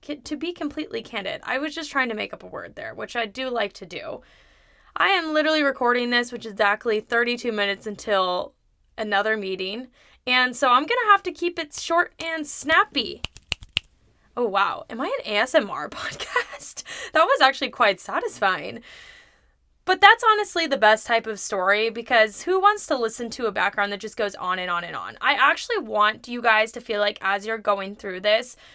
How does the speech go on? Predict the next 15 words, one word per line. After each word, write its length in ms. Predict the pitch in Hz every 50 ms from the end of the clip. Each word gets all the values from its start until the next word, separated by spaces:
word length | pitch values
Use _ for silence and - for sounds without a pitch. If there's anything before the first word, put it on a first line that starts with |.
| _ _ -
you 140 | 254 269
can 220 | 254 - 285 277 -
think 280 | - 226 208 220 226 -
to 100 | - 262
yourself, 520 | 226 233 233 233 - 247 226 220 220 220 -
"Okay, 340 | - 220 214 - 220 208 190
I 40 | 190
resonate 400 | 190 214 240 240 240 254 247 -
with 180 | - 247 240 -
this," 320 | 240 233 226 233 240 -
or, 240 | - - 226 208 202
"Wow, 180 | 208 208 208
I 100 | 202 196
can 180 | 202 - 220 214
see 380 | - - 226 214 214 208 208